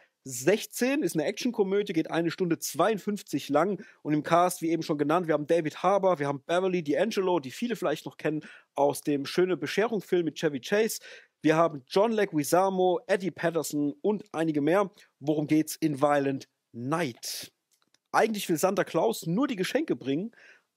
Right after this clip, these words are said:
aber als er auf eine Gruppe Söldner stößt, die auf einem Anwesen Geiseln genommen hat, war's das mit Stille Nacht. Statt der Geschenke holt Santa in Violent Night den Hammer aus dem Sack. Denn an Heiligabend legt sich niemand ungestraft mit dem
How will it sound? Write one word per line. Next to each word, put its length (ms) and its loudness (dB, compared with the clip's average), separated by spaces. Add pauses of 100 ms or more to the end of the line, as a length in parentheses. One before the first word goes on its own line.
aber 240 2
als 160 0
er 80 0
auf 140 -2
eine 200 2
Gruppe 300 0
Söldner 560 0
stößt, 720 -4
die 160 -4
auf 80 0
einem 220 -2
Anwesen 500 0
Geiseln 340 4
genommen 380 0
hat, 240 0
war's 260 4
das 280 -4
mit 240 -4 (100)
Stille 400 -4
Nacht. 380 -10 (320)
Statt 240 0
der 100 2
Geschenke 460 2
holt 180 0
Santa 380 2
in 240 -4
Violent 420 0
Night 480 -2 (320)
den 300 -2
Hammer 200 0
aus 180 -10
dem 160 -10
Sack. 340 -8 (520)
Denn 120 -2
an 120 0
Heiligabend 760 0 (100)
legt 240 -6
sich 220 -10
niemand 360 -2
ungestraft 760 -6
mit 180 -10
dem 260 -8